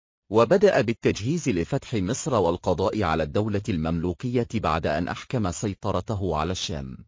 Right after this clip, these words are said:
وفي مصر قام المماليك بتنصيب طومن بي سلطانا،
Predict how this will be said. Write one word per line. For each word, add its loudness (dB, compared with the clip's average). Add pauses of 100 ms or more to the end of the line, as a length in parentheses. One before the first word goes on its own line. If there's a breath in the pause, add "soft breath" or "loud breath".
(320)
وفي 2
مصر -4
قام 0
المماليك -2
بتنصيب -2
طومن -2
بي -4
سلطانا، -4